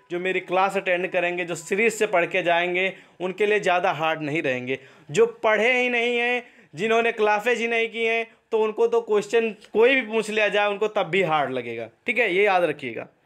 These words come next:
फिलहाल आप लोग फोकस करिए, अब हम आपकी पूरी जिम्मेदारी लेते हैं। ठीक है, अगला क्वेश्चन है कि भारतेंदु युग की काव्य भाषा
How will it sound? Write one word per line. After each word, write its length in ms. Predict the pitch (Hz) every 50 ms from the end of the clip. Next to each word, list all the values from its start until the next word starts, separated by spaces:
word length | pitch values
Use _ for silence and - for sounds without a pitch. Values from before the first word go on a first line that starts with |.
| - _ _ _ -
फिलहाल 320 | 190 185 190 202 220 220 220
आप 200 | 214 214 185 214
लोग 160 | 220 208 -
फोकस 320 | 196 185 185 208 202 202
करिए, 400 | - 220 208 208 208 214 226 240 247 - - - - - -
अब 160 | 175 170 160
हम 100 | 175 180
आपकी 320 | 180 185 202 190 - 214 196
पूरी 260 | 185 190 185 196 190
जिम्मेदारी 640 | 180 185 185 185 185 180 175 160 165 170 190 202 190
लेते 280 | 170 156 147 151 147 135
हैं। 260 | 117 104 104 113 - _ _ _ _ _ _ -
ठीक 120 | 196 226
है, 240 | 220 202 151 - - - _ - - -
अगला 220 | 165 190 226 247
क्वेश्चन 320 | 240 247 226 240 254 247
है 120 | 240 247 254
कि 100 | 220 254
भारतेंदु 720 | 214 180 180 202 220 233 220 - 240 247 269 285 285 269 269
युग 220 | 233 262 254 254
की 140 | - 254 247
काव्य 440 | 247 - 240 233 247 262 262 254 233
भाषा 520 | 202 208 214 202 208 240 226 233 233